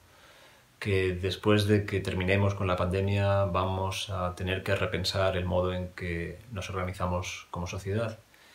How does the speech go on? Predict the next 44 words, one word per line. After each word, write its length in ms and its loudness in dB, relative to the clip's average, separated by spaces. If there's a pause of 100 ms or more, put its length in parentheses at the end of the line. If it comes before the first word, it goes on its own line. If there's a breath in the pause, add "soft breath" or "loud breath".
(520 loud breath)
Y 80 0
yo 100 8
creo 140 6
que 80 4
ese 100 2
pensamiento, 640 4
ese 140 -2
pensamiento 400 0
colectivo 400 0
nos 180 -2
va, 640 2
nos 260 -6
va 60 4
a 40 0
hacer 360 0
sacar 260 0
conclusiones 460 -4
positivas, 800 -4 (300)
eh, 280 -12 (480)
que 100 -4
van 120 2
a 60 2
conducir 340 0
a 20 2
un 80 0
mundo 500 0
mejor, 380 -4 (240)
o 100 -2
eso 160 -2
es 240 -6
lo 140 -6
que 100 -4
yo 80 -2
espero. 260 -6
Estoy 140 -6
convencido 400 2
de 80 0
que 80 -6
va 80 -2
a 40 -6
ser 120 -8
así. 260 -6 (1300 loud breath)
Entre 240 6
tanto, 480 4